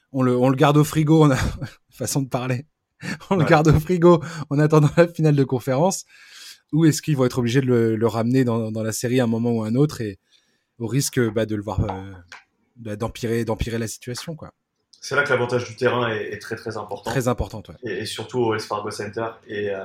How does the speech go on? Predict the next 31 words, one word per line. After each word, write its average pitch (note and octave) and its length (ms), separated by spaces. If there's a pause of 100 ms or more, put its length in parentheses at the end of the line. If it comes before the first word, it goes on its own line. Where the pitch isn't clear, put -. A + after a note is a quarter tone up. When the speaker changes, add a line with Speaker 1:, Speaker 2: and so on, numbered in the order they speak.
(140)
Speaker 2:
et, A2 220
et, A#2 200
et B2 60
j'ai C#3 220
hâte C#3 180
aussi B2 180
de B2 80
voir A2+ 380
un A2+ 40
petit A#2 140
peu B2+ 160
comment A#2 240
Doc B2 220
Rivers B2 340
va G#2+ 80
se - 100
comporter, A2+ 540 (640)
en C3+ 240
ayant C#3 360
bien C3 180
sûr, C3 360
euh, A#2 120
en A2+ 180
mémoire, A#2 560
euh, F#2+ 160
ses, - 240
ses G2+ 180
déboires, A#2 680
euh, G#2 260
récents A#2 640
et, F#2 180